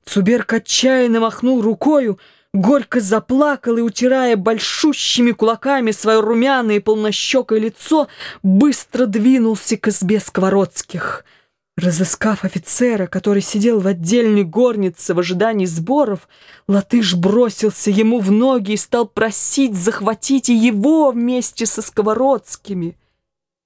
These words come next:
"Это почему?" изумился офицер. "Я жених". "Чей?" "Ее, Софьи". "Красавица ты этой?" "Да,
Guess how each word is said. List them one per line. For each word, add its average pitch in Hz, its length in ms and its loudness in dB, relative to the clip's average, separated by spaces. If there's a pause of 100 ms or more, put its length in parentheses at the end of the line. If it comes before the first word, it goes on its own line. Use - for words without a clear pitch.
(140)
"Это 190 300 0
почему?" 156 500 -4 (560)
изумился 170 460 0
офицер. - 440 -10 (840)
"Я 202 300 2
жених". 226 880 2 (680)
"Чей?" 220 640 -2 (1000)
"Ее, 214 580 2 (320)
Софьи". 269 680 -2 (1080)
"Красавица 240 960 -2
ты 214 160 0
этой?" 156 460 -4 (720)
"Да, 214 400 0